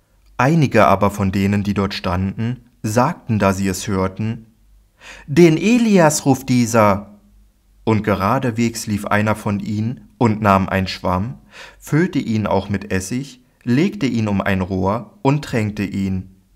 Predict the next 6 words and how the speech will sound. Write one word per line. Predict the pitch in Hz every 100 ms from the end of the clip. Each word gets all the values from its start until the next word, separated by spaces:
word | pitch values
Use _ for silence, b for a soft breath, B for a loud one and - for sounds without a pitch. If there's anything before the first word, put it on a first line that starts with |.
| _ _ _ _ B B B B
Die | 117 113
übrigen | 151 190 127 107 101
aber | 98 101
sagten, | 98 98 101 101 - 107 104 - _ b b b
„Lass | 175 160 - -
sein, | 151 196 185 123